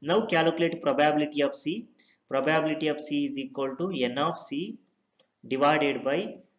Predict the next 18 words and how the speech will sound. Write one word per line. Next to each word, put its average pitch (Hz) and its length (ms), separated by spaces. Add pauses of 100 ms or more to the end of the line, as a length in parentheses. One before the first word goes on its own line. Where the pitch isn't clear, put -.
N 139 160
of 135 220
S. - 480 (760)
Okay. 117 380 (460)
It's 147 180
equal 160 300
to 131 160
N 147 160
of 170 180
C. 135 340
Here 131 160
you 127 160
can 123 160
see, 131 160
right? 190 220 (180)
N 123 180
of 160 200
C 135 440